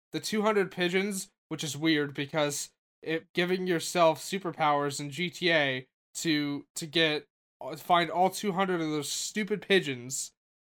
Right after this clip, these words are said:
in G T A four, they disabled that achievement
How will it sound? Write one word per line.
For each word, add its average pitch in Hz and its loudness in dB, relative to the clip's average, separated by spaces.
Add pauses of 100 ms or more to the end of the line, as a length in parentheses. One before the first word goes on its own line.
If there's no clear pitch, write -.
(120)
in 156 -2
G 165 -4
T 180 2
A 165 2
four, 139 -2 (580)
they 185 4
disabled 190 4
that 180 8
achievement 180 -2